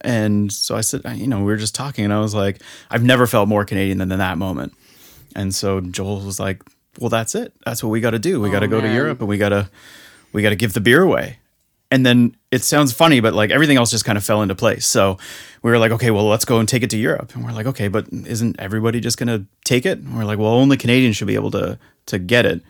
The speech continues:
Speaker 1: but they should be able to share it. So how do we do that?" And we're like, "Well, maybe it's gotta be locked and it's only Canadians can get it." And then we were like, "Well,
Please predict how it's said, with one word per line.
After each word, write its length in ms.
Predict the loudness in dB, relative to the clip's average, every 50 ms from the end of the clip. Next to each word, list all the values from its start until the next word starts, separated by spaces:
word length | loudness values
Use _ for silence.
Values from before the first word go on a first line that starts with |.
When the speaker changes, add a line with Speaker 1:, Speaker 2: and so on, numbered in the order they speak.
| _ _ -6
Speaker 1:
but 100 | -2 -2
they 80 | -2
should 160 | -2 -2 0
be 60 | 0 0
able 100 | 0 0
to 80 | -2 -4
share 320 | -2 2 4 4 6 6
it. 160 | 4 2 0 -6 _ _ _ _ _ _ _ _ _ _ _ _
So 100 | -10 -6 -2
how 100 | 0 2
do 80 | 2
we 80 | 2 4
do 140 | 4 4 4
that?" 300 | 6 6 6 6 4 2
And 80 | 0 -2
we're 80 | -4
like, 120 | -4 -4 -2
"Well, 120 | -2 -2
maybe 360 | 0 -2 -2 -2 0 0 0
it's 100 | 0 0
gotta 120 | 0 -2 -2
be 80 | 0 0
locked 380 | 0 2 2 0 0 -4 -10
and 80 | -12 -10
it's 100 | -8 -8
only 200 | -6 -4 -4 -4
Canadians 460 | -4 -2 0 0 0 0 0 -2 -2 -4
can 160 | -6 -6 -4
get 180 | -4 -4 -4
it." 120 | -4 -6 -8 _ _ _ _ _ _ _ _ _ _ _ _ _ _ -6
And 160 | -4 -2 -2
then 360 | -2 -2 -2 -2 -2 -2 -4 -6 _ _ _ _ _ _ _ -10
we 100 | -8 -6
were 80 | -6
like, 180 | -4 -4 -6 -6
"Well, 300 | -6 -6 -8 -8 -10 -12